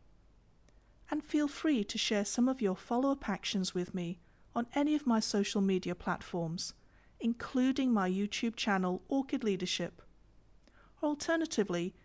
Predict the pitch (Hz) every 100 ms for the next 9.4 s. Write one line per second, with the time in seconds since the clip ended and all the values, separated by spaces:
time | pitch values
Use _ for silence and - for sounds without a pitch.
0 | - - - 330 311 - 254 240 240 196
1 | 196 185 208 226 - - 214 214 262 277
2 | - 190 - 170 160 170 - - - -
3 | 196 190 - 214 - 226 226 - 233 -
4 | 180 175 - 165 - - 285 - 247 185
5 | - 185 160 - - - - - - -
6 | - - - - - - _ - - -
7 | - - 311 311 - 320 311 320 - 202
8 | 196 233 - - - 214 - 214 208 -
9 | 185 - 185